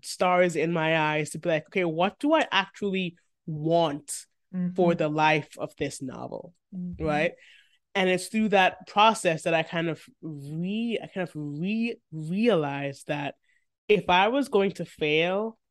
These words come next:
Speaker 1: I was going to fail on my terms.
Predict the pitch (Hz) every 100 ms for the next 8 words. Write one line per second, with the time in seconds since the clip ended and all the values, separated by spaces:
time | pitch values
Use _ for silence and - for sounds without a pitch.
0 | _ 165 160 156 170 175 - - - 156
1 | 160 151 143 139 135 135 135 - - 80
2 | - 156 -